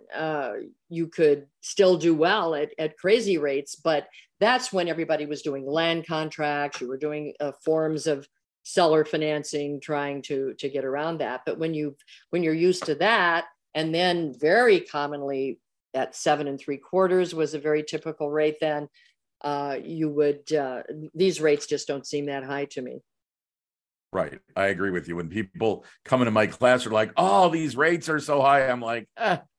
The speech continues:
Speaker 2: this is nothing.
Speaker 1: <laughs>
Speaker 2: Relax. Relax.
Speaker 1: Relax.
Speaker 2: It's, it's a little higher than what it was before. Relax." And, and the bottom line is people still need a place to live, right?
Speaker 1: Yes, of course.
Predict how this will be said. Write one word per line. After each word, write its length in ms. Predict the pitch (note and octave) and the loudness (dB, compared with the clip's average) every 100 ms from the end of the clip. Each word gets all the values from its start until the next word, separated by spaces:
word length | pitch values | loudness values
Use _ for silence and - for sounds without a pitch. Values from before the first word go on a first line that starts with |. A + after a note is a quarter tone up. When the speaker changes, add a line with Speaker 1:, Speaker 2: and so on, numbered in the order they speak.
| _ _ _ _ _ _ | _ _ _ _ _ _
Speaker 2:
this 240 | D3+ D3 | -2 0
is 160 | C#3 - | -2 -2
nothing. 500 | G2 F#2 G2 - F2 F2 | -2 2 0 0 -6 -6
Speaker 1:
<laughs> 160 | _ - | _ -2
Speaker 2:
Relax. 960 | B2 G#2+ G#2+ A2 A2 G#2+ G2 - - _ _ _ _ _ - | 0 4 4 6 6 2 -2 -14 -20 _ _ _ _ _ -6
Relax. 20 | |
Speaker 1:
Relax. 760 | F#2 B2 A2 A2+ A#2 A2+ A#2 A#2 | 0 4 6 8 8 6 4 0
Speaker 2:
It's, 240 | G#2+ _ _ _ _ _ _ | -8 _ _ _ _ _ _
it's 160 | B2 D3+ | -4 4
a 100 | D3+ | 6
little 260 | D#3+ F3 | 8 6
higher 420 | D#3+ C#3+ D3 D3+ D3 | 6 4 6 6 6
than 200 | C#3 C3 | 4 4
what 160 | B2+ | 2
it 80 | C3 | 4
was 280 | A#2+ B2+ A#2+ | 4 2 0
before. 560 | A2 A2+ - G#2+ A2 | -8 -10 -6 0 2
Relax." 400 | G#2+ A#2+ A2+ - - - - - | 2 0 -2 -4 -14 -20 -20 -2
And, 180 | C3+ - | 0 2
and 180 | D3 C#3+ | 0 2
the 60 | |
bottom 400 | C#3+ G3+ G3 F#3 | 6 6 6 4
line 240 | D3 A#2 A2+ | 4 4 0
is 140 | A#2 | -6
people 320 | - D#3 D3+ | -8 -6 -4
still 280 | D3 C#3 C3 | -2 -2 -2
need 140 | B2 | -2
a 60 | A2 | -4
place 320 | G2+ A2 G2+ | -2 -4 -4
to 80 | G2+ | -6
live, 320 | C#3 A3+ F#2 _ | 2 2 0 _
right? 280 | F2+ F2+ C3+ _ _ _ _ | -4 -4 -4 _ _ _ _
Speaker 1:
Yes, 640 | - G4 D#5 C5 F4+ - - | 0 0 0 -4 -4 -6 -18
of 60 | - | -6
course. 480 | B3+ C#4 F3 C#3+ - | -4 -2 -4 -6 -10